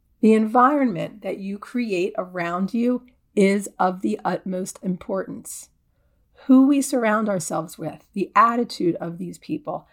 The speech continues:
how we are treated by them, how we feel around those people in our environment,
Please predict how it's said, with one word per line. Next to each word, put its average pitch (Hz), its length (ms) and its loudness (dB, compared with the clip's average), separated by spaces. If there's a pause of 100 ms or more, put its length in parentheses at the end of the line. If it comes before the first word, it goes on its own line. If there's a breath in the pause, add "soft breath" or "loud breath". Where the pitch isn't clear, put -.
(160)
how 175 340 0
we 202 180 0
are 214 120 -4
treated 233 440 0
by 165 200 -2
them, - 360 -10 (300)
how 190 220 4
we 214 120 0
feel 262 420 4
around 175 280 0
those 170 220 -6
people 175 320 -6
in 160 100 -8
our 160 140 -8
environment, 156 580 -10